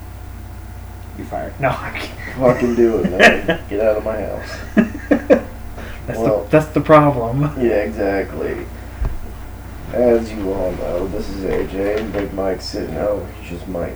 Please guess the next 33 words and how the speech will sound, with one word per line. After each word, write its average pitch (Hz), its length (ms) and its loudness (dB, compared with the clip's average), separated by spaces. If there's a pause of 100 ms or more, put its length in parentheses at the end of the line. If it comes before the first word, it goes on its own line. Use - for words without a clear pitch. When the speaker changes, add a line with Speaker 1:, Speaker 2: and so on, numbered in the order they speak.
Speaker 2:
now. - 180 -12 (300)
Speaker 1:
Yeah. - 200 -12 (500)
Big 120 180 -6
Mike, 110 280 -8
Mike, 98 260 -10
it 127 80 -4
doesn't 92 260 -10
really - 240 -12
matter. - 240 -8 (840)
I, 117 80 -8
I, 110 280 -8
Speaker 2:
Hefty 107 220 -6
Speaker 1:
uh, 104 40 -8
I 120 260 0
Speaker 2:
Mike. 120 120 -6
Speaker 1:
am, 107 140 -6
I 110 140 -8
am 104 180 -6
a, 98 140 -6 (200)
I'm, 104 240 -10 (240)
I'm 107 160 -10
a 101 80 -10
fat 98 340 -12
guy. 120 260 -12 (480)
Speaker 2:
Girthy 107 240 -2
Speaker 1:
I'm 185 80 2
not 151 120 4
Speaker 2:
Mike. - 80 -6
Speaker 1:
super, 135 340 -4
I'm 135 120 0
not 123 180 -6
super 120 240 -10
fat, 123 320 -2